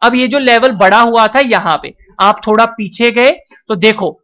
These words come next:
यहाँ पे आपको एक level मिला ये वाला one minute के basis, तो एक काम करो यहाँ पे एक line draw कर दो, ठीक है ना, यहाँ से support है, ये normal सा आपने देखना है। फिर one minute के ऊपर आपको थोड़ा सा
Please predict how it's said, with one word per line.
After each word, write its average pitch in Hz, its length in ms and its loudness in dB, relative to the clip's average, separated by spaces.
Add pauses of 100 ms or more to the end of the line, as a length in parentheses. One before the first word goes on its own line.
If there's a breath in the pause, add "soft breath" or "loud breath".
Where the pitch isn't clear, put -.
(140)
यहाँ 202 300 2
पे 247 140 0
आपको 226 240 0
एक 233 100 -4
level 214 320 2
मिला 220 240 2
ये 330 220 2
वाला 240 240 4 (280)
one 202 260 2
minute 220 240 -2
के 233 80 -4
basis, 220 340 -2
तो - 280 -6
एक 196 140 -2
काम 196 220 2
करो 233 220 2 (260)
यहाँ 185 280 2
पे 190 100 0
एक 185 100 -4
line 170 260 -2
draw 175 260 2
कर 170 180 -4
दो, 175 100 -6 (240)
ठीक 220 160 -2
है 208 60 2
ना, 285 100 2
यहाँ 226 260 2
से 226 120 -2
support 233 440 0
है, 226 60 -2
ये 285 140 0
normal 254 380 4
सा 285 120 2
आपने 277 260 2
देखना 214 340 0
है। 247 100 4
फिर 233 160 -2
one 202 200 2
minute 233 280 -2
के 254 60 -4
ऊपर 247 200 0
आपको 240 260 0
थोड़ा 226 280 0
सा 294 180 2